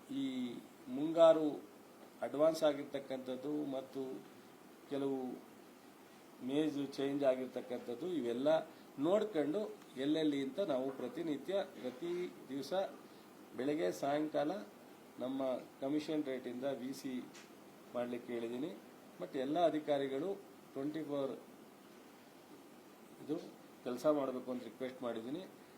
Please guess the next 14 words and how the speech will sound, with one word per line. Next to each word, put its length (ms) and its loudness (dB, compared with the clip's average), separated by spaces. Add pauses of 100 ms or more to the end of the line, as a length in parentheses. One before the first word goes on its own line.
(180)
ರಾತ್ರಿ 540 2
ಆರು 320 0
ಗಂಟೆ 280 0
ಆದಮೇಲೆ 640 2 (320)
ಎಲ್ಲ 240 -4 (500)
ಜೆ 140 -2
ಡಿಗಳು 380 -2
ಸಹ 400 -2
ಈ 80 -6
ಡಿ 240 -6
ಡಿ, 180 -2
ಎ 200 0
ಡಿಗಳ 220 -4
ಜೊತೆ 400 -6